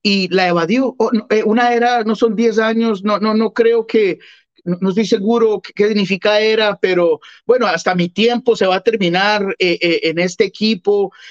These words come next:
eh, y bueno, es que hemos tenido jugadores, nuevamente vuelve a mencionar los mismos cinco que siempre menciona, jugadores que ninguno de ellos se debería mencionar con, a la par con Nicolás Lodeiro, y después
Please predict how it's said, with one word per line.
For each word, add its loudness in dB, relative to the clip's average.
eh, 2
y 0
bueno, 2
es -2
que 0
hemos 0
tenido 2
jugadores, 0
nuevamente 0
vuelve 2
a -4
mencionar 0
los 0
mismos 0
cinco 0
que -2
siempre 0
menciona, 0
jugadores 0
que 0
ninguno 2
de 2
ellos 0
se 0
debería 0
mencionar -2
con, 0
a 2
la -2
par 0
con 0
Nicolás 0
Lodeiro, 0
y 0
después 0